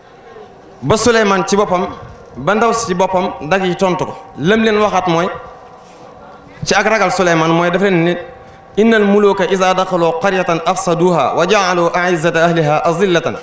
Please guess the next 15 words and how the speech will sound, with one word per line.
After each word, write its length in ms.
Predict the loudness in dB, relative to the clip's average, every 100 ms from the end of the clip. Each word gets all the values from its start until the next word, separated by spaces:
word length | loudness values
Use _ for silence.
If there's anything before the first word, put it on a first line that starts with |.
| -16 -20 -20 -20 -20 -4
Daal 160 | 0 2
ni, 60 |
"Wa 80 | 2
kazalika 320 | 2 0 0
yaf'alun." 400 | 0 0 -2 -2 -8 -16 -20 -20 -20 -4
Aaya 180 | 0 2
boobu 140 | 2 2
Serigne 260 | 2 2
Touba 200 | 2 2
daa 120 | 2 2
gane 220 | 0 0
ji 80 | -2
kilifa 300 | -2 0 0
gu 60 |
mag 120 | 0